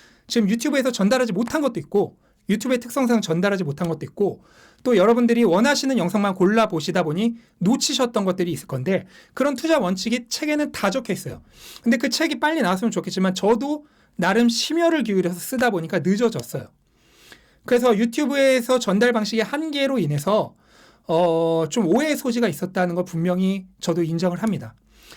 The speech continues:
그래서 만약에 그동안 제가 테슬라만 계속 투자하고 있는 것으로 오해하고 계셨던 분들이 계시다면은 배신감을 느낄 수 있다는 거를, 어, 충분히 인정을 하고요.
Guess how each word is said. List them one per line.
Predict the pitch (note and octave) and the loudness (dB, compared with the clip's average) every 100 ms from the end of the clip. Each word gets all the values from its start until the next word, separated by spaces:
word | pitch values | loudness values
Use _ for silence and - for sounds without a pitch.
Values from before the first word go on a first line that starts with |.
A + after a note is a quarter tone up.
| - | -20
그래서 | - A3 A#3 | -4 0 2
만약에 | F3 A3 B3+ G#3+ A#3 G#3 - _ _ _ | 2 2 2 2 0 0 -4 _ _ _
그동안 | - A#3 C#4+ A#3+ G3 D3+ - _ _ | -2 0 2 0 0 -2 -12 _ _
제가 | - G#3 B3+ C4 | -4 0 2 0
테슬라만 | B3 D#4 F4 E4+ D#4 C#4+ | -4 -2 2 4 2 2
계속 | G#3 A3 D4 | 0 0 -2
투자하고 | C#4 C#4 B3+ G#3 | 0 0 2 2
있는 | F#3 F#3 | 2 0
것으로 | F#3 G3+ | 0 2
오해하고 | F#3 A3 E4 D#4+ D4+ C#4+ | 2 4 4 4 2 0
계셨던 | A3+ G3 G3+ G#3 F#3+ | 0 -2 -2 -2 -2
분들이 | E3+ E3+ F#3+ G#3 | 0 0 0 -2
계시다면은 | D3 C#3 G3+ F#3 D#3 D#3+ A3 A#2 - _ _ _ _ _ | -4 -4 -2 -2 -2 -2 -2 -4 -12 _ _ _ _ _
배신감을 | - A#3 C4+ C4 B3 A#3+ | 0 2 2 2 4 4
느낄 | F#3+ F#3 A3+ | 2 0 -2
수 | A#3 | 0
있다는 | G3 F#3 G#3 F#3+ | -4 0 0 0
거를, | F3+ F3+ G3 G3+ G3 _ _ | 0 0 0 0 -4 _ _
어, | B2 B2 | -8 -8
충분히 | - - A#3+ B3 F#3 | -6 0 0 2 0
인정을 | D#3 F#3 F#3 | 0 0 0
하고요. | A3+ G#3 D3+ D3+ | -2 -2 -4 -4